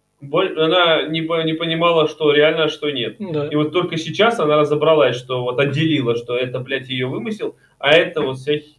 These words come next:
Speaker 1: этот, э, где-то что-то настоящее там было всё-таки.
Speaker 2: Ну, осталось с самым главным страхом распрощаться с тем мужиком, с которым она, походу, сексом занималась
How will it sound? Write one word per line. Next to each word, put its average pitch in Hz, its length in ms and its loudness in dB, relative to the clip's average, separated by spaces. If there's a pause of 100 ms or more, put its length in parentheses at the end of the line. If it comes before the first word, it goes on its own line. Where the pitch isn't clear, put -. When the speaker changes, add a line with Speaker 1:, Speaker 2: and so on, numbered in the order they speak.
Speaker 1:
этот, 117 300 -16
э, 113 720 -4 (380)
где-то 170 260 -4
что-то 170 240 -8
настоящее 135 640 0
там 123 200 -4
было 110 260 -10
всё-таки. - 280 -20
Speaker 2:
Ну, 175 120 0
осталось 190 460 4
с - 80 -6
самым 190 300 2
главным 165 340 4
страхом 151 460 0
распрощаться 156 640 -2
с - 100 -10
тем 156 140 -2
мужиком, 151 420 -2
с - 40 -14
которым 139 380 -6
она, 139 120 -6
походу, - 340 -10
сексом 196 420 -2
занималась 143 680 -4